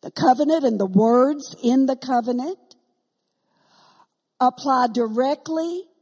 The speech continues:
to every individual born in this nation or who immigrates to this nation.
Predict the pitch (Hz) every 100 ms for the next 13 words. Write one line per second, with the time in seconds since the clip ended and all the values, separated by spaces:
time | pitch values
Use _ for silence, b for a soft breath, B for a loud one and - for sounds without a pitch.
0 | _ - 240 220 240 233 277 269 269 285
1 | 233 233 202 202 202 190 180 208 220 226
2 | 226 233 254 - 214 185 185 - 160 -
3 | - _ _ _ _ _ _ _ _ _
4 | _ _ _ b b b 233 226 233 226
5 | 269 254 262 208 214 214 - - 254 202
6 | 208 247 - 196 170 175 - 165 -